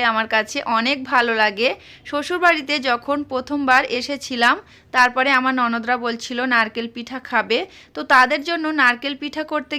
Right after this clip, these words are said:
গিয়েছি আর এই ডিজাইনটা করে দিয়েছি ওদের সামনে। তো আমার ননদরা তো খুবই খুশি, তারা বলছে "আমাদের ডিজাইন করার মানুষ চলে এসেছে, খুব সুন্দর করে পিঠা বানায়।" প্রশংসা পেতে কার না ভালো লাগে, সবারই ভালো লাগে প্রশংসা পেতে।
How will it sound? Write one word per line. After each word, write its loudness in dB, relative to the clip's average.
গিয়েছি -6
আর 2
এই -6
ডিজাইনটা -4
করে -4
দিয়েছি -8
ওদের -4
সামনে। -2
তো -4
আমার 4
ননদরা 0
তো -2
খুবই -6
খুশি, -6
তারা 4
বলছে -4
"আমাদের 0
ডিজাইন 0
করার 4
মানুষ -2
চলে 0
এসেছে, -6
খুব -8
সুন্দর -4
করে -2
পিঠা -2
বানায়।" 4
প্রশংসা 2
পেতে 4
কার 8
না 6
ভালো 6
লাগে, 4
সবারই 6
ভালো 4
লাগে 2
প্রশংসা -2
পেতে। 2